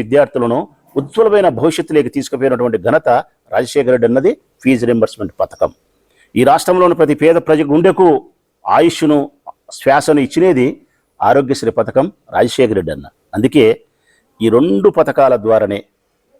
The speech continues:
ఆరోగ్యశ్రీ, ఫీజు రీయింబర్స్‌మెంట్, ఈ రెండు పథకాల ద్వారానే రాజశేఖర రెడ్డి అన్న మరణించినప్పటికీ కూడా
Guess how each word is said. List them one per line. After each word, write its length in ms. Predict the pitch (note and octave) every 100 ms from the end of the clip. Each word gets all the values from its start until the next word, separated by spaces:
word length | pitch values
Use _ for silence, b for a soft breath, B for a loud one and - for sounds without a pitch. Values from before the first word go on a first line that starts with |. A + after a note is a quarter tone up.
| _
ఆరోగ్యశ్రీ, 640 | G2+ A#2 C3+ A#2 - D#3 G#3 - _ _ -
ఫీజు 200 | D3+ C3
రీయింబర్స్‌మెంట్, 600 | B2+ A#2+ A2 - F#2+ D#2 _ _ _ -
ఈ 60 | B2
రెండు 300 | A#2 D#3+ F3+
పథకాల 440 | D#3 D3+ C#3+ C3+ B2+
ద్వారానే 460 | G#2+ A#2+ A2+ A2 G2+ _ _ _
రాజశేఖర 640 | E2 F#2 B2 C3+ D3+ C3+
రెడ్డి 180 | C#3 A#2+
అన్న 140 | A#2+ A#2 G2+
మరణించినప్పటికీ 800 | A2 B2+ D3 C#3+ B2+ - A2 A2+
కూడా 240 | - G#2+